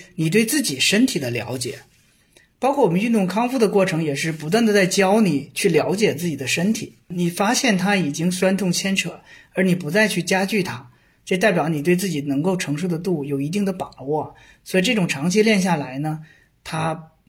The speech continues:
一般来讲产生损伤的机会，几率就比较低。但很多人呢，是对自己的能力啊，他没有那么强的了解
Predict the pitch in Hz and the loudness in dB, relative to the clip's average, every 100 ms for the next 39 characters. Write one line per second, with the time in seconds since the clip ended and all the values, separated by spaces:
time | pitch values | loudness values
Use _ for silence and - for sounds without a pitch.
0 | _ - 180 180 214 208 147 156 135 135 | _ -6 -4 2 2 2 0 -4 -6 -10
1 | - 143 135 175 139 131 165 160 143 170 | -8 -6 -2 -2 -4 -4 -2 -2 -2 -4
2 | 175 165 - 185 175 170 143 - 117 - | -4 -4 -2 0 0 -2 -6 -10 -12 -2
3 | 175 202 202 - _ _ _ - _ _ | 0 0 -4 -14 _ _ _ -20 _ _
4 | - 208 175 156 202 277 160 160 180 214 | -2 0 0 2 4 4 4 2 0 0
5 | 240 220 233 170 131 131 127 143 202 185 | 0 -2 0 -2 -2 -6 -6 -2 2 2
6 | 156 - - _ - 196 185 156 170 247 | 0 -8 -20 _ -4 0 2 2 2 4
7 | 196 202 160 - 135 147 143 131 110 139 | 4 4 2 -2 -4 -4 -4 -6 -8 -8
8 | 123 | -8